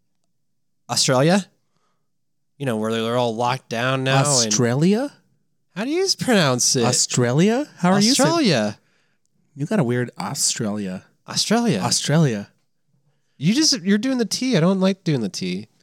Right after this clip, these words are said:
Speaker 2: No,
Speaker 1: Australia.
Speaker 2: you're not, you're not emphasizing the U in Australia.
Speaker 1: What do you mean? What's the Ost?
Speaker 2: Oust.
Speaker 1: <laughs> That's how you do it?
Speaker 2: Au-, Au-,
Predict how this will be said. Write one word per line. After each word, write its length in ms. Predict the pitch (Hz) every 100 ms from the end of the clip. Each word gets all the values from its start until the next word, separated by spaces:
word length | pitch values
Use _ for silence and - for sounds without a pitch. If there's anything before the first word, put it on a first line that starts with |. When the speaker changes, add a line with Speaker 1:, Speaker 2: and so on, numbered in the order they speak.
| _ _ _ _ _ _ _
Speaker 2:
No, 100 | 202
Speaker 1:
Australia. 680 | 220 180 214 233 156 98 127
Speaker 2:
you're 80 | 180
not, 220 | 208 214 - 415 185
you're 100 | 196
not 200 | 202 180
emphasizing 600 | 185 196 185 180 165 160
the 80 | 151
U 380 | 131 147 220 175
in 140 | 127
Australia. 800 | 120 120 - 135 165 196 95 90 - _ _ _
Speaker 1:
What 80 | 262
do 60 | 320
you 80 |
mean? 180 | 359 359
What's 160 | 247 311
the 100 | - -
Ost? 520 | 311 370 226 - - - _ _ _ _ _ _ _ _ _ _ _ -
Speaker 2:
Oust. 560 | 165 196 135 - - -
Speaker 1:
<laughs> 880 | - 453 453 392 - 403 359 427
That's 260 | 359 - -
how 100 | 175
you 160 | 185 220
do 140 | 262
it? 120 | 302 277
Speaker 2:
Au-, 160 | 160 151 -
Au-, 140 | 143